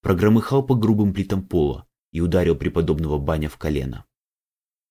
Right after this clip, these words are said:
Монах задумчиво посмотрел на стражу и наклонился. Когда змееныш Цай,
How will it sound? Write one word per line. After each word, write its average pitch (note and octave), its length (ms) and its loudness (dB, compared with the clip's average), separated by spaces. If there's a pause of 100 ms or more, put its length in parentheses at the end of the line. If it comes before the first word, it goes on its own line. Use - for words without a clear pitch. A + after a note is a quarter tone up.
(720)
Монах F2+ 600 0
задумчиво A#2+ 520 2
посмотрел F2+ 540 -4
на D2 120 -4
стражу D#2+ 480 -4
и - 140 -12
наклонился. D2+ 760 -6 (2250)
Когда F2 320 2
змееныш D#2+ 520 0
Цай, G#2 440 -4